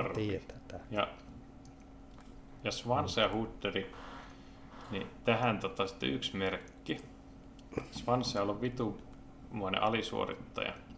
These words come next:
Speaker 1: ja Huddersfield uskomattomasti
Speaker 2: Mm.
Speaker 1: tuolla. Mä en ole ikinä nähnyt sitä noin ylhäällä.
Speaker 2: Missä
Speaker 1: Missä
Speaker 2: sarjassa?
Speaker 1: vaiheessa? Ei mitään niinku, missään.
Speaker 2: <clears throat> Mutta onks Swansea
Speaker 1: Mitenkään
Speaker 2: samanlainen
Speaker 1: ikinä.
Speaker 2: kuin viime kaudella, että ne vaan niinku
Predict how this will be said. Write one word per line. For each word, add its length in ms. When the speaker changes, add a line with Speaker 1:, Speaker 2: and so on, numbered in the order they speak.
Speaker 1:
ja 120
Huddersfield 720
uskomattomasti 880
Speaker 2:
Mm. 120
Speaker 1:
tuolla. 240
Mä 80
en 20
ole 100
ikinä 260
nähnyt 180
sitä 140
noin 160
ylhäällä. 180
Speaker 2:
Missä 200
Speaker 1:
Missä 340
Speaker 2:
sarjassa? 220
Speaker 1:
vaiheessa? 320
Ei 140
mitään 480
niinku, 160
missään. 520
Speaker 2:
<clears throat> 20
Mutta 220
onks 180
Swansea 300
Speaker 1:
Mitenkään 200
Speaker 2:
samanlainen 420
Speaker 1:
ikinä. 60
Speaker 2:
kuin 140
viime 240
kaudella, 360
että 160
ne 60
vaan 200
niinku 200